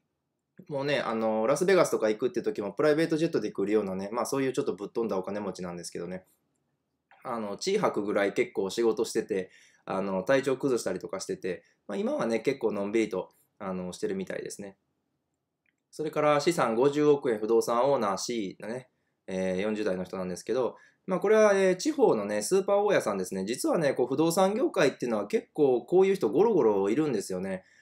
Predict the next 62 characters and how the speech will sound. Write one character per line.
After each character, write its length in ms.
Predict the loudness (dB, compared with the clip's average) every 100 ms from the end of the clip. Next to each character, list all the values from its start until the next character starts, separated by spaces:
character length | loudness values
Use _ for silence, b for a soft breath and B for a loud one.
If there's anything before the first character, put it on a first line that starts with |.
| b -6
あ 360 | -4 -2 -2
の、 340 | -4 -4 -4 -4
地 160 | -2
方 180 | 2 0
の 220 | 0 -6 _ _ _ _ _ _ _ _ _ -8
大 160 | -2
家 80 | -2
さ 100 | -2
ん 60 | -4
と 60 |
か 120 | -4 -4
地 120 | -2
主 180 | -4 -2
さ 100 | -2
ん 40 |
と 80 | -2
か 120 | -6
ね、 180 | -8 -10 _ _ _
あ、 140 | -8 -4
地 120 | -4
主 80 | -2
さ 140 | -2
ん 60 | -2
じ 40 |
ゃ 40 | -4
な 100 | -4
く 60 |
て 100 | -6
も 100 | -6
結 140 | -6 -6
構 120 | -6
い 40 |
る 80 | -4
ん 60 | -8
で 60 |
す 80 | -8
け 80 | -8
ど、 180 | -8 -10 b b -8
あ 240 | -4 -4
の、 400 | -4 -6 -6 -6 -2
人 140 | -2
と 100 | 0
の 140 | -2
付 240 | -2 -2 2
き 20 |
合 40 |
い 40 | 2
方 200 | 2 2
が 100 | 0
こ 120 | 0
の 100 | 0
人 120 | 2
は 80 | 2
ね、 180 | 2 -2
す 180 | -2 0
ご 160 | 0
く 100 | 2 4 6 4
上 200 | 4 2
手 60 |
い 20 | 0
人 180 | -4
で、 380 | -4 -4 -4 -8